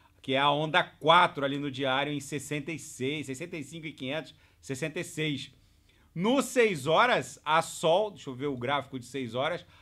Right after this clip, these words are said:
a Sol vai buscar facilmente cento e sessenta, que é a aresta superior dessa cunha de caráter ascendente, que provavelmente vai explodir em direção a cento e setenta. Então, pra aqueles que desembarcaram,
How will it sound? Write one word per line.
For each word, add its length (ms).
a 140
Sol 300
vai 200
buscar 600
facilmente 800
cento 220
e 20
sessenta, 540
que 100
é 80
a 40
aresta 340
superior 600
dessa 360
cunha 500
de 100
caráter 460
ascendente, 560
que 180
provavelmente 1040
vai 220
explodir 540
em 40
direção 480
a 60
cento 220
e 40
setenta. 640
Então, 420
pra 260
aqueles 760
que 140
desembarcaram, 1080